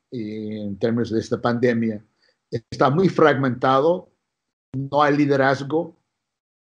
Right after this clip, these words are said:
Y Estados Unidos también está muy mal por todo lo que he dicho. Esto quiere decir que no debería esperar grandes iniciativas, transformaciones,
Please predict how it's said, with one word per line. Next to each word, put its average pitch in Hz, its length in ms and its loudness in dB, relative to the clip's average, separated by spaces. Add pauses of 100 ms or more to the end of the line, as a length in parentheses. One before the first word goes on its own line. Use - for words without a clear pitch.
(160)
Y 135 120 -6
Estados 165 380 4
Unidos 196 240 2
también 143 600 2
está - 280 -6
muy 127 200 -6
mal 127 340 -2 (500)
por 123 220 -6
todo 131 180 0
lo 135 180 0
que 131 100 -6
he 113 80 -2
dicho. 113 500 -6 (640)
Esto 170 280 6
quiere 165 240 4
decir 160 400 4
que 131 560 0
no 151 500 2
debería 135 380 4
esperar 147 680 2
grandes 135 760 -2
iniciativas, 135 1000 0
transformaciones, 123 1600 -2